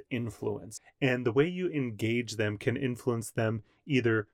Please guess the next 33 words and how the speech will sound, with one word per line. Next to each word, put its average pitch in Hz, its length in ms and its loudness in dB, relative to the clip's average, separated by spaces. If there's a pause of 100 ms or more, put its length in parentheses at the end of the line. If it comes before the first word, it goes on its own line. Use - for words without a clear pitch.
(120)
towards 143 520 2
your 160 120 -2
cause 165 560 -4
or 170 200 0
away 180 280 0
from 104 240 -4
your 95 120 -6
cause. 104 460 -6 (280)
And 120 420 6 (400)
the 123 160 4
more 165 220 2
you 180 160 0
learn, 131 260 4
the 123 80 -2
more 120 220 0
you 123 160 -2
understand 117 480 -2
about 104 300 -4
people, 147 420 0 (260)
the 110 80 -2
better 185 340 2
you're 160 280 -2
able 135 240 6
to 131 200 -2
influence 131 540 0
them 117 320 0 (220)
in 131 100 4
a 113 80 0
direction 117 540 2
that's 110 240 -6
helpful - 500 -2
and 110 160 -4
beneficial 104 680 -2